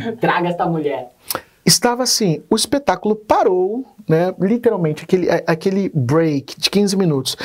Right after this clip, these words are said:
Speaker 2: Todos os técnicos, todos os atores, o pessoal das, da venda, é, todo mundo tava, era um, era um mundo de gente pra, falando com Fernanda, dona Fernanda. E eu sou um pouco tímido na minha vi-, vida real, assim, pessoa física.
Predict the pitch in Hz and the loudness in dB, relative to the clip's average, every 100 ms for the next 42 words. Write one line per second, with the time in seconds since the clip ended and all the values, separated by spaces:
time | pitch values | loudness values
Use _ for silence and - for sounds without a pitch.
0 | - - - 208 196 208 - - 165 156 | -10 2 4 4 2 -2 -2 2 2 2
1 | 143 135 139 - 185 185 185 190 190 156 | -4 -2 0 0 0 0 0 0 0 0
2 | 151 139 143 170 - 185 175 185 180 135 | 0 -2 -2 -4 0 -2 2 2 2 -2
3 | 123 147 180 160 143 165 160 139 131 - | -6 2 2 2 0 2 2 0 -2 -4
4 | - - 160 160 160 165 165 _ _ _ | -6 2 4 6 4 2 -2 _ _ _
5 | 208 190 170 170 160 165 156 160 - 160 | 4 4 2 2 2 0 -2 -2 0 0
6 | 160 180 - 180 185 180 190 220 220 196 | 0 0 0 0 2 4 4 4 2 0
7 | 175 170 165 - - 160 147 - 156 151 | 0 0 -2 -8 -2 -2 -2 -6 -4 -4
8 | 139 120 - - 135 135 135 120 - - | -2 -6 -8 -2 0 0 -2 -6 -6 -12
9 | - - - - - - - - 175 196 | -18 -20 -8 -8 -8 -14 -10 2 2 2
10 | 196 - 170 170 - - 160 139 139 143 | -2 -2 0 -2 -2 -2 0 0 -2 -2
11 | 131 135 123 123 127 123 143 - - - | 0 -2 -2 -4 -2 0 0 0 -4 -8
12 | _ - _ - - - 117 135 127 - | _ -20 _ -2 -2 -2 0 0 -2 -4
13 | - - 165 131 101 113 - - | -8 0 2 2 -2 -4 -8 -10